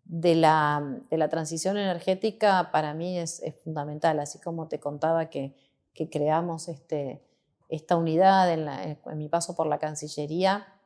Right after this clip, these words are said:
Yo creo que los temas de, de transición energética son hoy día fundamentales y me parece que no están siendo mirados de una manera integral y de una manera estratégica.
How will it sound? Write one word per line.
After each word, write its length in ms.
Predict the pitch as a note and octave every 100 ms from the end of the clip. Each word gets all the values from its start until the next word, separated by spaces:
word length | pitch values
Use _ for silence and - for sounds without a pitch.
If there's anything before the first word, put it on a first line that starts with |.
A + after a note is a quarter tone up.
| _ _ _ _ _ _
Yo 160 | - D#3
creo 180 | F3+ F#3+
que 100 | F3+
los 180 | D#3+ -
temas 520 | F3+ F#3 F3 - -
de, 260 | D#3+ -
de 120 | - D#3
transición 540 | E3 E3 - F3 E3+
energética 880 | F3 D#3+ - D3+ - E3 - F3+ F#3 _ _ _ _ -
son 480 | - F3+ E3+ D#3+ - _ -
hoy 180 | F3+
día 180 | F3 E3
fundamentales 1000 | D#3+ G3+ G3 F#3 E3+ E3+ F3+ G3+ B3 C4 - _ _ _
y 100 | G3
me 100 | F#3
parece 340 | F#3 G3 G3+
que 80 | G3+
no 120 | F#3
están 320 | F#3+ - G3 F#3+
siendo 760 | - F#3 F#3+ F#3+ G3 G3 -
mirados 480 | F3 E3+ F3+ F#3+ F#3
de 60 | F3+
una 120 | D#3+
manera 640 | E3 D#3+ E3 E3+ F3 F#3 -
integral 840 | F3 E3+ D#3+ D#3+ E3+ F#3 G3+ G#3+ -
y 80 | E3+
de 60 |
una 140 | E3 D#3
manera 260 | D#3 D#3
estratégica. 960 | D#3+ - C#3+ C3 C3 - D3 - F#2+